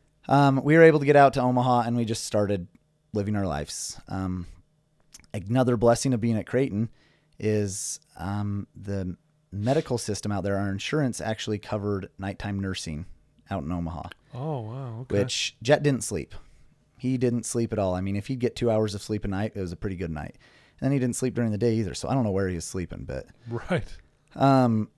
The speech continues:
Speaker 1: so we got, we got night nurses out there after some fighting and some figuring out and some work in the system, and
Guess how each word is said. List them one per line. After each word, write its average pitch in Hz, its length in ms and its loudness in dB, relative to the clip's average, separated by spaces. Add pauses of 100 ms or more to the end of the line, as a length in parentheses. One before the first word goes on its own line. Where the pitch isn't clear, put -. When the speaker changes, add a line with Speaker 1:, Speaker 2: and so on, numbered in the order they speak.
(340)
Speaker 1:
so - 140 -4
we 190 80 6
got, 220 280 4
we 143 100 2
got 170 160 4
night 135 180 2
nurses 123 340 -2
out 90 160 -2
there 76 120 -2
after 127 460 2
some 139 180 0
fighting 131 440 2
and 107 140 0
some 107 160 -4
figuring 120 420 0
out 120 260 2
and 107 220 0
some 98 460 -2
work 113 200 0
in 123 80 0
the 113 60 0
system, 135 460 -2
and 95 360 -4